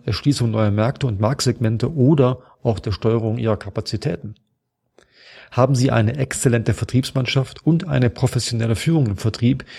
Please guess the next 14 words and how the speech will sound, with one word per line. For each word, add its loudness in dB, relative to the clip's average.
die 4
mit 2
dem 0
Leistungs- -2
und -2
Marktdruck 0
richtig, 2
und 2
ich -2
meine 0
hier -2
angemessen, 0
umzugehen -4
weiß? -8